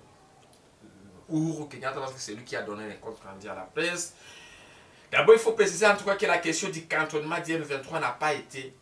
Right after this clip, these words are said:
évoquée. Rien n'a été révélé à la presse à ce sujet. En conclusion, Kenyatta a déclaré, « Nous sommes là pour la poursuite du processus de Nairobi et Luanda en fait de restaurer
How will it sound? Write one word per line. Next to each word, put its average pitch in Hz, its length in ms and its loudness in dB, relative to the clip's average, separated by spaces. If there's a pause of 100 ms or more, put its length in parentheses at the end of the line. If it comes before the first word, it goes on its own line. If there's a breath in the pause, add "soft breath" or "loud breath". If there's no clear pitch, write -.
(200)
évoquée. 117 640 -6 (340)
Rien 143 460 -2
n'a 156 220 4
été 147 440 -8 (200)
révélé 117 560 -6
à 107 100 0
la - 80 -4
presse - 340 -12
à 98 60 -12
ce - 160 -12
sujet. 92 440 -14 (560 soft breath)
En - 140 4
conclusion, 214 540 4 (120)
Kenyatta 196 680 2 (100)
a 180 140 6
déclaré, « 139 600 -4 (440 loud breath)
Nous 156 160 -6
sommes 214 440 4
là 196 300 6
pour 190 340 -8
la 147 160 4
poursuite 156 680 -10
du 151 80 -10
processus 139 680 -6
de 135 100 -8
Nairobi 127 720 -2
et 110 60 -6
Luanda 110 720 0 (400 loud breath)
en 156 200 2
fait 202 280 0
de 147 280 0
restaurer 143 720 -4